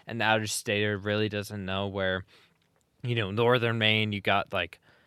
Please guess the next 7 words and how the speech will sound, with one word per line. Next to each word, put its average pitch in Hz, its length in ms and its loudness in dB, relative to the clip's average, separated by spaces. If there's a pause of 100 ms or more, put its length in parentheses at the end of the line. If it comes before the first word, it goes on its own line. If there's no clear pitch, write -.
(560)
login 107 640 2
yards 101 640 4
and 90 220 -8
whatever, 101 600 2
hemlock 98 680 0
cities 101 760 -4
for 92 600 -8